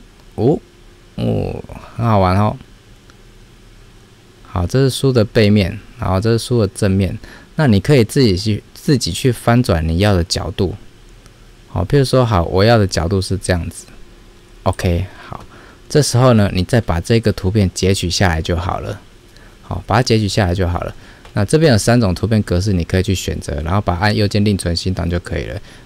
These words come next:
那我现在来告诉你，就是怎么样做出这样一本电子书哈，很简单哦。譬如说，我按这边有个 Choose a Cover，Cover 就是封面，按选择档案，然后去选择我要的封面。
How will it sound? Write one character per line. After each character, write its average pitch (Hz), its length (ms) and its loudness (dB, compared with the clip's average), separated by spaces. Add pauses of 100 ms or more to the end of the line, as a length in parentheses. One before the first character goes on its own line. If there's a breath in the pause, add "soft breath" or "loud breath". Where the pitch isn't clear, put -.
那 165 100 2
我 135 80 4
现 139 200 2
在 135 180 4
来 107 140 4
告 113 200 0
诉 120 140 0
你， 87 160 2
就 98 120 -2
是 95 240 0
怎 - 200 -2
么 90 140 2
样 113 320 2 (380)
做 127 140 2
出 117 180 0
这 117 120 -2
样 113 80 2
一 - 20 0
本 92 160 -2
电 101 200 -2
子 - 180 -8
书 87 220 -4
哈， 90 260 -4
很 110 120 0
简 95 220 -2
单 98 220 0
哦。 101 240 0 (440 loud breath)
譬 135 100 2
如 135 80 2
说， 131 640 4
我 92 320 2
按 104 580 0
这 131 140 0
边 123 140 2
有 104 40 0
个 92 300 2
Choose 123 320 -4
a 101 100 0
Cover，Cover 110 880 0
就 117 100 0
是 110 40 0
封 104 260 -2
面， 104 180 0 (140)
按 117 140 0
选 90 180 -4
择 85 160 -2
档 82 200 -4
案， 101 280 0 (840 loud breath)
然 104 100 -2
后 120 100 4
去 123 240 2
选 87 300 -2
择 87 260 0
我 82 160 0
要 113 160 2
的 98 140 0
封 101 260 -2
面。 104 240 0